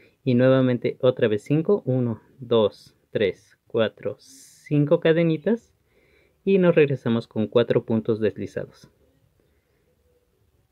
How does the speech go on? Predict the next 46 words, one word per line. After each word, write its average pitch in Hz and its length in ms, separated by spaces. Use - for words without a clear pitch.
Y, 165 260
e-, 170 200
y 147 160
esto 156 300
es 165 100
lo 165 160
que 127 120
va 120 100
a 117 40
ser 139 180
lo, 120 640
los 113 280
dedos. 120 520
Y 127 100
pues 120 260
va 135 60
a - 20
ser 143 180
un 143 180
gusto 139 320
que 107 120
ustedes 113 380
lo 110 120
realicen. 98 560
Ahora, 104 340
a 123 160
continuación, 127 680
¿qué 202 100
vamos 262 260
a 113 40
hacer? - 280
A 139 160
continuación 151 680
lo 226 80
que 156 100
vamos 143 240
a 120 60
hacer - 400
es 131 180
que 156 140
vamos 139 360
a 127 40
meter 117 340
aquí 127 240
luego, 113 240
luego. 110 300